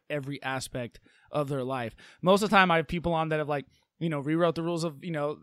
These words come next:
uh, some type of thinking or, you know, their job, you know, like, what they do for money. And it's like, you have rewritten the rules to literally every aspect of living within this society, you know? Um, when you decided to make that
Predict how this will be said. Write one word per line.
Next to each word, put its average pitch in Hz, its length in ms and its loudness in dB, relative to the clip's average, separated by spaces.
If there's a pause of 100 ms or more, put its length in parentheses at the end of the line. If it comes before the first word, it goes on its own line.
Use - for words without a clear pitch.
uh, 123 240 -8
some 185 160 -4
type 175 240 2
of 170 200 -2
thinking 156 640 -2
or, 139 240 -6
you 147 120 -6
know, 139 160 -6
their 151 180 -2
job, 160 580 4
you 151 120 -4
know, 139 320 -2
like, 135 180 -4
what 143 120 -4
they 151 100 -4
do 147 120 -2
for 156 140 -6
money. 156 460 0
And 135 100 -6
it's 135 140 -10
like, 139 180 -8 (640)
you 185 240 2
have 214 200 6
rewritten 190 400 2
the 175 80 0
rules 165 440 0
to 156 100 -6
literally 170 800 0
every 165 420 0
aspect 147 640 -4 (160)
of 147 220 -2
living 147 480 -2
within 160 360 -2
this 147 140 -2
society, 131 680 -4 (540)
you 131 120 -4
know? 127 300 -2 (720)
Um, 143 520 0 (580)
when 160 220 2
you 208 100 0
decided 175 460 2
to 147 100 -4
make 143 280 -4
that 147 280 -2